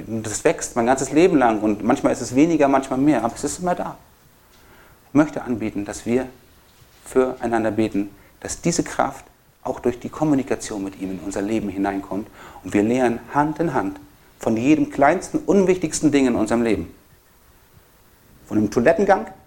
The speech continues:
vor irgendwelchen Sachen, die wir niemals mit jemandem reden, bis zum Sockenkauf, bis zu irgendwelchen großen geistlichen Sachen, wo wir denken, da gehört er aber rein.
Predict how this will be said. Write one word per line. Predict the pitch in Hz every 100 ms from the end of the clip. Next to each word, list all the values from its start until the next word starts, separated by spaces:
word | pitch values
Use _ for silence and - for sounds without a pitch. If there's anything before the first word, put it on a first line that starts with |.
| _ _ _ _ _
vor | -
irgendwelchen | 123 123 107 117
Sachen, | 117 - 101
die | 104
wir | 107
niemals | 135 214 214 196
mit | 175 151
jemandem | 151 135 120 120
reden, | 117 110 110 - _
bis | 113 -
zum | 110
Sockenkauf, | 101 160 165 - 139 135 - - _
bis | 147 -
zu | 127
irgendwelchen | 117 110 107 107
großen | 101 98
geistlichen | 98 92 - 95
Sachen, | 95 92 90
wo | 92
wir | 92
denken, | 95 87 80
da | 98
gehört | 156 151 143
er | 117
aber | 113 87
rein. | 78